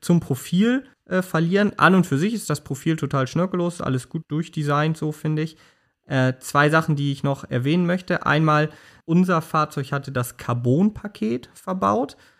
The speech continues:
Das heißt, unten im Seitenschweller sind so Einleger in Carbon drin, relativ dezent. Und da können wir auch sagen, vorne an der Front haben wir auch vorne, äh,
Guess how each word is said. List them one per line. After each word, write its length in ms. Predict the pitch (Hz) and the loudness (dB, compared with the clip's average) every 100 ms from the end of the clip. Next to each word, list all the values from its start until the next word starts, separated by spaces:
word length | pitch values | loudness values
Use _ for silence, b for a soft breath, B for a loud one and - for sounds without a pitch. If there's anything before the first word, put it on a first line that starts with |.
| b b - | b b -8
Das 200 | 127 139 | -4 0
heißt, 300 | 139 139 _ | -2 -2 _
unten 360 | 170 220 - 147 | 4 4 4 2
im 120 | 123 | 2
Seitenschweller 840 | 123 160 208 - 196 202 208 208 _ | 2 2 0 -2 0 2 0 -2 _
sind 240 | 135 127 | -2 -2
so 360 | - 127 120 - | -2 -4 -4 -4
Einleger 600 | 110 131 156 170 180 180 | -2 0 0 0 0 0
in 160 | - 127 | 0 -2
Carbon 580 | - 120 127 156 220 233 | -2 -2 0 2 2 2
drin, 340 | 214 247 349 - _ _ - | 0 0 0 -6 _ _ -2
relativ 400 | 131 123 123 - | 0 0 -4 -6
dezent. 520 | 113 - 185 339 - b b b b | -6 -2 0 0 -4 b b b b
Und 200 | - 127 | -4 0
da 80 | 127 | 2
können 220 | 123 147 | 2 2
wir 100 | 135 | 2
auch 80 | 123 | 0
sagen, 440 | 120 123 123 120 120 | 0 0 2 2 0
vorne 460 | - 139 156 185 | -2 2 4 4
an 120 | 156 127 | 2 2
der 80 | |
Front 380 | 120 - 156 160 | 0 0 0 2
haben 100 | 139 | 0
wir 140 | 127 - | 0 -2
auch 140 | 120 | -4
vorne, 520 | - 139 143 139 143 - | -2 0 2 2 0 -4
äh, 340 | 143 123 123 | -4 -2 -2